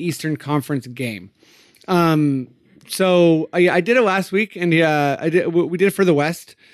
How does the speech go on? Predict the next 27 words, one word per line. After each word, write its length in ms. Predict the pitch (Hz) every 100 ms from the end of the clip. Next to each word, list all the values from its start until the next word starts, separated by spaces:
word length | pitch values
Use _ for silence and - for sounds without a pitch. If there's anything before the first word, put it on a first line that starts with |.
| _
So 120 | 170
here's 200 | 165 190
how 80 | 190
it 60 | 170
works. 280 | 151 - - _ _ _ _
I'm 80 | 185
gonna 120 | 233
start. 300 | - 180 185 160
I 120 | 175
nominate 600 | 160 156 185 185 160 147
a 40 | 135
team, 380 | 139 135 180 - _ _ _ _ _ _ -
and 420 | 175 170 165 156
we're 80 | 156
just 200 | 165 147
gonna 160 | 180
vote 240 | 151 185 208
on 120 | 131
it. 100 | 104 -
If 160 | 143
it 40 | 143
gets 300 | 165 - -
two 180 | 170 170
out 60 |
of 80 | 160
three 180 | 165 160
votes, 540 | 160 208 - - -